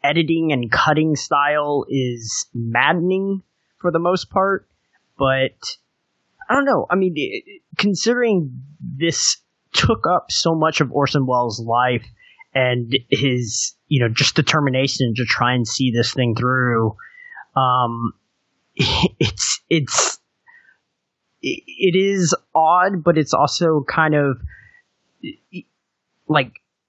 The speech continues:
a odd way of, of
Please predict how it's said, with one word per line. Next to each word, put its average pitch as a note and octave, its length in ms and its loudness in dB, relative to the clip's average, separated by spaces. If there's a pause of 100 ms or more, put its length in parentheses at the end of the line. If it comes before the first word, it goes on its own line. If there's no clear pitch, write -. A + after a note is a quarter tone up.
(800)
a C#3+ 460 0 (1200)
odd D#3+ 500 2 (420)
way C#3+ 500 0
of, B2+ 260 0 (200)
of A#2+ 280 -2